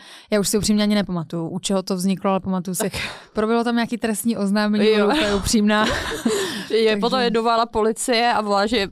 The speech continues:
Speaker 2: přišla jako udání, že za pomluvu na Instagramu a já jsem se jako smála, bo-
Speaker 1: Jsi, jsi asi jediný člověk, na kterýho jsem kdy podala trestní
Speaker 2: No,
Speaker 1: oznámení,
Speaker 2: jako já jsem se
Speaker 1: upřímně.
Speaker 2: to smála. A já paní prej, jakože se museli jako zeptat, proč jsem to udělala. Já říkám, no, říkala jsem jenom svůj názdravení. Dobrý, jak naschle.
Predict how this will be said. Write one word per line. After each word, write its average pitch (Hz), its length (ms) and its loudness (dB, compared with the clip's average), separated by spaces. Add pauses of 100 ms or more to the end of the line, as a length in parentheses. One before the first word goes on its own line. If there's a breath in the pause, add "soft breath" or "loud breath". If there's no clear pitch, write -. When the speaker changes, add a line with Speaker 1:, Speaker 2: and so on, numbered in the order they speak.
Speaker 2:
přišla 240 320 -2
jako 208 200 -2
udání, 202 500 2
že 214 140 2
za 208 100 0
pomluvu 220 420 0
na 202 140 0
Instagramu 202 720 0
a 175 80 4
já 180 220 2
jsem 202 220 -8
se 196 140 -2
jako 190 220 -2
smála, 180 340 0
bo- 180 180 0
Speaker 1:
Jsi, - 320 -8
jsi 208 80 -6
asi 226 180 -2
jediný 220 300 0
člověk, 233 200 -4
na 196 60 -4
kterýho 185 280 -6
jsem 180 160 -6
kdy 180 100 -6
podala 175 280 -4
trestní 202 240 -2
Speaker 2:
No, 208 60 2
Speaker 1:
oznámení, 208 220 2 (100)
Speaker 2:
jako 208 60 0
já 208 100 2
jsem 226 100 -2
se 240 60 2
Speaker 1:
upřímně. 220 160 4
Speaker 2:
to 277 80 -4
smála. 196 160 -2 (200 loud breath)
A 226 80 2
já 226 180 2
paní 220 300 0
prej, 220 360 0
jakože 233 300 0
se 226 140 0
museli 220 500 2
jako 202 180 -2
zeptat, 190 300 -4
proč 190 140 -6
jsem 202 160 -4
to 190 140 -2
udělala. 185 380 0
Já 180 80 2
říkám, 185 360 -2
no, 311 220 2
říkala 247 220 0
jsem 247 120 -6
jenom 220 180 -2
svůj 226 200 -6
názdravení. 185 560 0
Dobrý, 202 260 0
jak 190 140 -6
naschle. 196 420 0